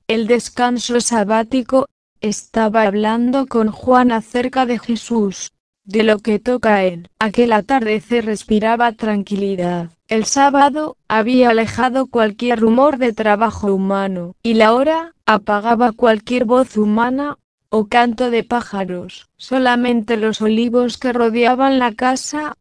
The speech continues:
dejaban oír el rumor de sus hojas al columpiarlas el viento de la tarde, y parecía como si ángeles revoloteasen por las paredes de la solitaria casita. Hablábamos de Jesús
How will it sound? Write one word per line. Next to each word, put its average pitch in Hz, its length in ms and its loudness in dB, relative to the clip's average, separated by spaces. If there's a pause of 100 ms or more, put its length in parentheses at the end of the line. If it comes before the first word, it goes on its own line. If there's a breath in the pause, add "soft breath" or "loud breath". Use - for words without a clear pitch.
dejaban 226 640 0
oír 247 220 0
el 226 160 0
rumor 240 400 2
de 240 140 2
sus 214 280 -2
hojas 233 380 -4
al 214 180 0
columpiarlas 226 1000 0
el 214 160 0
viento 240 480 2
de 247 120 2
la 214 140 4
tarde, 214 460 -2 (160)
y 214 140 -2
parecía 226 640 2
como 233 320 0
si 220 200 0
ángeles 226 680 0 (140)
revoloteasen 233 1040 2
por 226 180 0
las 214 240 -2
paredes 247 540 0
de 262 100 2
la 240 140 2
solitaria 240 800 -2
casita. 202 880 -8
Hablábamos 233 680 2
de 240 160 2
Jesús 226 760 -2